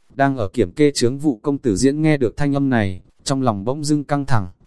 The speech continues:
đằng mà đứng lên, phát sinh chuyện gì?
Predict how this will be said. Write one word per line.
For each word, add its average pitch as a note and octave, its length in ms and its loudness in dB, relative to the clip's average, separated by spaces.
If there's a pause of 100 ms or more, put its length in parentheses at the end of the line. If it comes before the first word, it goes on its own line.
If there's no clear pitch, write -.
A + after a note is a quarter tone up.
(120)
đằng G#2 240 -2
mà G2+ 140 0
đứng A2 160 -2
lên, C#3 300 2 (260)
phát E3+ 160 2
sinh D3 260 2
chuyện A2 220 0
gì? G#2+ 400 0